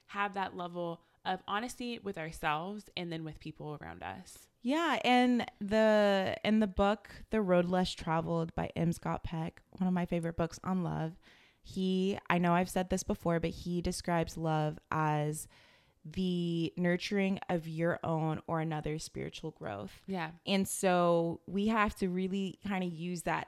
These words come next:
Speaker 2: as the North Star when making a lot of our decisions within our relationships. Am I helping my friend and am I nurturing their spiritual growth by doing this act?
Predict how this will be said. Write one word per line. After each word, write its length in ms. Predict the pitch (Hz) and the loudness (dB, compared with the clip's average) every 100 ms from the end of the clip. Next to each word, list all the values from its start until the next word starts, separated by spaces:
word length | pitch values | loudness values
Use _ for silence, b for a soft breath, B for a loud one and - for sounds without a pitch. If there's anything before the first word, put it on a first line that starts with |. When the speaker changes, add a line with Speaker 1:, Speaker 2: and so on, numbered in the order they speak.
| - | -2
Speaker 2:
as 420 | 165 156 156 170 | 0 0 -2 -4
the 120 | - | -4
North 320 | 175 165 175 | -2 -4 -6
Star 640 | - - 175 185 175 165 - | -14 -4 0 2 0 -2 -6
when 420 | - 160 160 160 160 b b _ _ _ | -2 0 0 -2 -6 b b _ _ _
making 440 | 190 226 294 330 | 4 6 6 2
a 60 | 277 | 4
lot 200 | 196 175 | 6 4
of 100 | 180 | 4
our 120 | 175 | 2
decisions 640 | 165 160 151 151 147 151 160 | 2 -2 -4 -2 -4 -6 -6
within 240 | 160 147 | -6 -6
our 120 | 151 | -8
relationships. 800 | - - - - - 110 - - - b b b _ _ _ | -10 -10 -10 -10 -8 -8 -10 -18 -18 b b b _ _ _
Am 180 | 202 202 - | 2 2 2
I 440 | 196 247 349 349 311 | 4 4 4 2 2
helping 420 | 226 220 226 220 | 2 2 2 2
my 180 | 196 180 | 0 -2
friend 600 | - 180 160 151 151 170 _ | -4 -4 -2 -2 -6 -10 _
and 180 | - 180 - | -4 -4 -2
am 140 | 185 196 | 0 2
I 140 | 247 | 2
nurturing 500 | 240 214 - 202 185 | 2 0 -2 -2 0
their 160 | 165 180 | 0 -2
spiritual 480 | - 160 165 165 | -2 0 0 -4
growth 540 | 160 160 147 143 - - b b b - | -4 0 2 0 -4 -10 b b b -6
by 420 | 175 170 160 160 160 | 0 2 2 0 -4
doing 340 | 180 165 160 160 | -6 -4 -4 -6
this 220 | 165 - - | -10 -10 -6
act? 340 | 147 95 - | -4 -4 -10